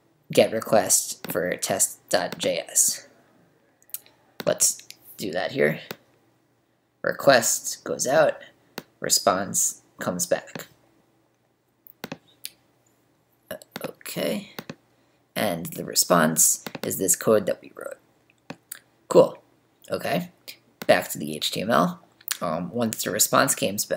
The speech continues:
came back, it's gonna continue. Line five, line six, line seven,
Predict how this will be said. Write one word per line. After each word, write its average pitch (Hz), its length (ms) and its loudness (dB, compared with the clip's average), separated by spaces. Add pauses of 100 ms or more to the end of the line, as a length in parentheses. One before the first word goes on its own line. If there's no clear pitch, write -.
(440)
came 104 260 2
back, 98 260 0
it's - 140 -4
gonna 101 200 -6
continue. 123 680 2 (340)
Line - 180 -2
five, 120 380 6
line - 200 -4
six, - 640 2 (240)
line - 200 -2
seven, 131 640 6